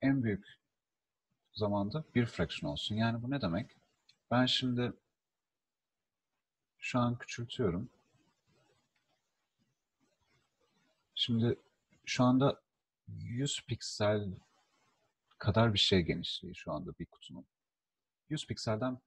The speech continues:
birazcık daha yüksek. Ve ben bunu şöyle, şu anda yüz piksele çok yakın. Bakalım.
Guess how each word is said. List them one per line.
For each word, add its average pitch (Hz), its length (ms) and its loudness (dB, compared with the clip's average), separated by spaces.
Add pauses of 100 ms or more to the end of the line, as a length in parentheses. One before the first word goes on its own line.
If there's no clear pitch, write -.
birazcık 92 460 2
daha 101 180 0
yüksek. - 540 -6 (2000)
Ve 104 120 -4
ben 113 240 4
bunu 113 300 0 (1500)
şöyle, - 460 -6
şu - 240 -6
anda 107 560 -2 (540)
yüz 98 320 -4
piksele - 1000 -8
çok - 340 -12
yakın. 127 440 -10 (3000)
Bakalım. 95 460 -14